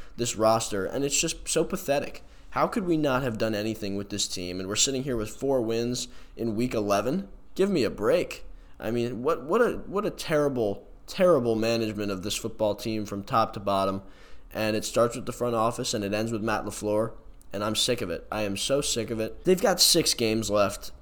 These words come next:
and it, th-, it's just so hard. This is the hardest it has been for me to believe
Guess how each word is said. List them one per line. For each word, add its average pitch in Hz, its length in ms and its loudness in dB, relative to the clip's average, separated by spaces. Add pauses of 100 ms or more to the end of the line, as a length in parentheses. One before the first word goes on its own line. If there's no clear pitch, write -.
(260)
and 117 640 2 (480)
it, 135 320 -6
th-, 175 140 0 (280)
it's - 240 0
just - 300 4
so 139 220 6
hard. 117 580 4 (140)
This 226 200 2
is 311 140 -4
the 156 120 2
hardest 127 500 2
it 120 100 0
has 113 180 0
been 104 400 0
for 113 200 -4
me 101 320 -2
to 104 160 -6
believe 101 640 -2